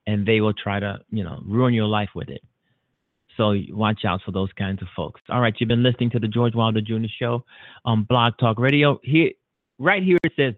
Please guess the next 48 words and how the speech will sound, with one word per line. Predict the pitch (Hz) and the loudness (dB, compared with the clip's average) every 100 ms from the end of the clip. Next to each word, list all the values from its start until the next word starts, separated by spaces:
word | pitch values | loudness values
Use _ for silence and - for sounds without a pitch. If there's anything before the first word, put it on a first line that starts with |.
| - | -4
Josh | 156 170 170 _ - | 0 0 -2 _ -8
Kangley, | - 170 143 117 107 - _ _ _ _ | -4 -2 -2 -4 -6 -10 _ _ _ _
The | 117 - | -16 -6
Seven | 156 156 | -4 -4
Rules | 143 147 127 | -4 -4 -4
of | 123 - | -8 -10
Success, | - _ _ 160 107 - - | -20 _ _ -4 -4 -6 -12
will | 110 | -10
be | 104 120 | -6 -8
on | 107 113 | -6 -8
the | 107 | -8
show | - 104 | -8 -8
today. | 104 107 131 139 | -8 -6 -8 -6
So | 110 104 | -8 -8
stay | - 107 | -8 -8
tuned | - 107 - | -6 -8 -6
for | 101 | -4
that, | 127 - | -4 -4
and | 117 | -4
we'll | 113 107 | -6 -6
see | 110 | -8
what | 104 | -6
that's | 107 101 87 | -6 -8 -8
about. | 98 95 143 - _ - - - - _ - | -6 -2 -2 -4 _ -20 -20 -20 -20 _ 2
All | 196 196 | 4 6
right, | 180 175 | 4 4
three | 156 147 | 0 0
four | 143 139 | -2 -2
seven, | 147 143 | -2 0
eight | 135 | 0
five | 135 131 | 0 -2
seven, | 139 131 | -4 -6
one | 123 - | -8 -6
seven | 123 110 | -6 -6
six | 113 - - | -10 -8 -4
two, | 139 | -2
the | 135 | -4
George | 120 147 135 | -6 -6 -6
Wilder | 135 131 127 | -6 -6 -6
Junior | 117 123 123 113 - - - | -8 -8 -6 -8 -10 -10 0
Show, | 147 139 147 | 2 2 0
making | 143 147 151 | -2 -2 -2
the | 147 | 0
world | 143 139 | 0 0
a | |
better | 117 123 127 | -2 -2 -2
place, | 123 - 131 127 - | -4 -4 -4 -4 -8
one | 117 120 | -4 -4